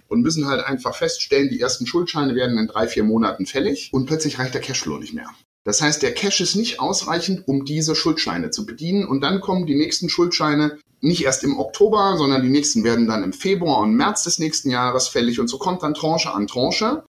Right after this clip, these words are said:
Und die Schuldscheindarlehensgeber sagen sich, „Na gut, Gary Weber geht's gut, aber wir wollen hier auch raus. Wir wollen gar nicht verlängern. Wir wollen überhaupt nicht sozusagen in eine Prolongation gehen.“ Und dann beginnt plötzlich die Restrukturierung. Und insoweit ist das der Auftakt Sommer zwanzig achtzehn,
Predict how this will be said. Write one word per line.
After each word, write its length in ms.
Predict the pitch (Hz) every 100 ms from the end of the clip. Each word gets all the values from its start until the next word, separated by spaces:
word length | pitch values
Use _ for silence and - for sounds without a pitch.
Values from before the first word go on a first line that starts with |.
| _ -
Und 120 | 147
die 80 | 151
Schuldscheindarlehensgeber 1080 | 220 226 190 160 151 170 165 - 151 147
sagen 300 | 131 131 139
sich, 180 | 135 147
„Na 100 | 170
gut, 180 | 165 185
Gary 260 | 156 143 147
Weber 220 | 151 135
geht's 180 | 135 -
gut, 160 | 175
aber 220 | 151 123
wir 100 | 113
wollen 220 | 104 113 120
hier 180 | 101
auch 160 | 73 -
raus. 220 | 80 -
Wir 100 | 98
wollen 180 | 95 104
gar 160 | 90 76
nicht 140 | 80
verlängern. 400 | - 80 82 90
Wir 120 | 87
wollen 200 | 95 123
überhaupt 480 | 127 101 95 113 -
nicht 320 | 107 101 -
sozusagen 440 | 104 101 95 92 98
in 100 | 98
eine 160 | 87
Prolongation 720 | - 117 110 85 80 120 131 139
gehen.“ 320 | 131 139 135 _
Und 200 | 110 -
dann 300 | 131 170 175
beginnt 540 | 135 127 139 139 -
plötzlich 520 | - 120 120 - 107 -
die 120 | 104
Restrukturierung. 920 | 117 113 113 - 92 117 160 165 160
Und 160 | 113 113
insoweit 480 | 107 120 123 117
ist 220 | - - 123
das 140 | 120
der 200 | 135 -
Auftakt 460 | - - 120 107 120
Sommer 240 | 113 107
zwanzig 440 | - 98 - -
achtzehn, 560 | - - - 123 120